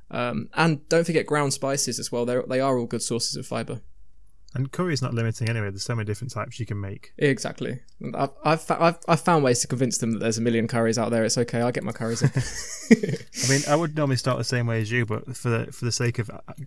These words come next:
Speaker 2: creating a bit of extra op-, options, I would also say sort of whole grain, whole grain bread, whole wheat bread,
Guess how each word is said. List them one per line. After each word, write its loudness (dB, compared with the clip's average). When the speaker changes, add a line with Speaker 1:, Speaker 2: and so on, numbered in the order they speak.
Speaker 2:
creating -2
a -2
bit -2
of -6
extra -6
op-, -4
options, -4
I -2
would -2
also 0
say 0
sort 0
of -6
whole 4
grain, 0
whole 2
grain 0
bread, 0
whole 0
wheat -2
bread, -2